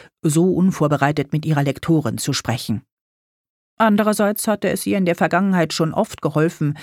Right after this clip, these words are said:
Suzanne um Rat zu bitten und gemeinsam ein wenig zu brainstormen. Sie sollte ganz locker zu dem Treffen gehen und hören, was Suzanne wollte,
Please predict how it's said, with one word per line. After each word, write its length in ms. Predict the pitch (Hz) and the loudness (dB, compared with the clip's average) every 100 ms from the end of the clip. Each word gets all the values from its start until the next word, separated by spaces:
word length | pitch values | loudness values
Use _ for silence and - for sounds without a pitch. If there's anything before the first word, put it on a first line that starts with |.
| - - | -16 -12
Suzanne 520 | - 208 196 202 220 | -4 0 2 2 2
um 140 | 196 185 | 2 2
Rat 300 | 185 196 - | 2 2 0
zu 160 | 139 | -4
bitten 380 | - 120 135 127 - - _ _ | -4 -4 -2 -2 -6 -20 _ _
und 220 | 208 185 | 0 2
gemeinsam 720 | 208 202 220 262 226 208 196 | 4 4 4 4 2 2 0
ein 160 | 190 185 | 0 2
wenig 260 | 180 151 | 2 0
zu 140 | - 151 | -2 0
brainstormen. 760 | 151 123 117 - 117 117 117 - _ _ _ _ _ _ _ _ _ _ _ _ | 2 2 0 -2 -2 -4 -6 -12 _ _ _ _ _ _ _ _ _ _ _ _
Sie 180 | - 202 | 0 2
sollte 260 | 160 165 117 | 4 0 0
ganz 300 | 131 139 139 | 0 0 -2
locker 280 | 151 127 | 0 -2
zu 160 | - - | -4 -8
dem 160 | 123 117 | -6 -4
Treffen 320 | 147 - 131 | -4 -2 -2
gehen 300 | 139 151 135 | 0 0 0
und 260 | 135 - 214 | -4 -6 0
hören, 320 | 240 240 170 | 2 2 2
was 180 | 151 - | -2 -2
Suzanne 400 | 143 147 156 131 | 0 2 2 2
wollte, 420 | 135 113 104 | 0 -2 -8